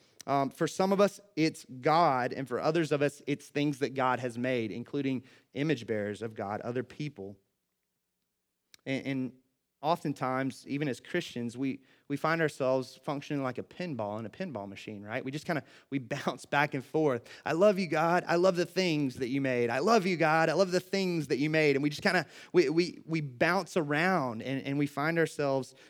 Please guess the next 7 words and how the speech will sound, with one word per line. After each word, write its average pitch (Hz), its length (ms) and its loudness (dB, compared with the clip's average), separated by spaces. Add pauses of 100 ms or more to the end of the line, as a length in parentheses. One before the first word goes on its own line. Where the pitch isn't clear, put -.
(160)
uh, 127 180 -4
moving 139 760 0
and, 110 240 -12
and 123 160 -8
ebbing 135 500 0
and 120 180 -6
flowing. 127 800 -2